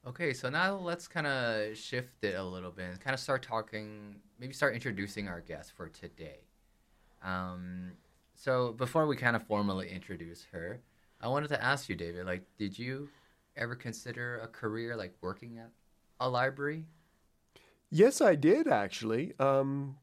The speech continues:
Speaker 2: I, I, I really did. When I was, I was a sales rep, and then I, I got let go as a sales rep, and then I was like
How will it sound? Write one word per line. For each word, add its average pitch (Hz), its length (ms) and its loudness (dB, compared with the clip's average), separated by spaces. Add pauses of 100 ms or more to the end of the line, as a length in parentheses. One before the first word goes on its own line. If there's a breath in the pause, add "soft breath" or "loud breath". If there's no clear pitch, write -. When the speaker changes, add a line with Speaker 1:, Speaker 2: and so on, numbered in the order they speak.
(160)
Speaker 2:
I, 156 200 4
I, 170 80 4
I 185 140 4
really 185 360 6
did. 175 280 8
When 139 180 6
I 156 280 6 (680 soft breath)
was, 143 560 2 (580)
I 143 120 8
was 143 200 4
a 139 160 -2
sales 147 580 6
rep, 135 460 6
and 120 160 6
then 120 140 8
I, 113 220 4
I 110 40 2
got 113 240 4 (680)
let 123 320 4
go 117 240 8
as 113 120 2
a 110 80 -2
sales 113 360 4
rep, 113 300 4
and 110 100 6
then 110 140 6
I 110 100 6
was 107 200 0
like 107 180 4